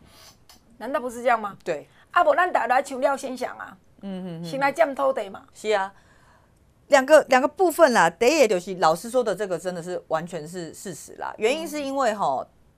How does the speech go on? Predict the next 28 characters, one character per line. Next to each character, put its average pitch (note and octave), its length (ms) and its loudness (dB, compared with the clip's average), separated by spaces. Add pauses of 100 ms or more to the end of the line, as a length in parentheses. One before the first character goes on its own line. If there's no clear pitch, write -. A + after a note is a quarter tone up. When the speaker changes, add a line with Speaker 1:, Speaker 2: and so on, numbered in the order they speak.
(140)
Speaker 2:
大 A#3 80 4
家 G3+ 140 0
都 F3+ 100 0
知 F3 140 -10
道 D#3 180 0
中 G#3 220 -8
国 E3+ 160 -4
有 D3 100 -8
一 F#3 100 -12
胎 - 160 -8
化 D3+ 200 -4
政 B2 180 -16
策， - 300 -20
Speaker 1:
嗯。 G#3+ 360 -14
Speaker 2:
所 E4+ 160 -2
以 C#4+ 60 4
后 C4 200 6
来 F3 120 6
其 F3+ 140 -8
实 E3+ 40 -4
他 G3+ 80 0
们 G3+ 120 -2
非 A3 100 -2
常 F#3 100 -2
多 F#3 140 -4
的 E3+ 100 -4
家 F3 240 2
庭 F3+ 320 -6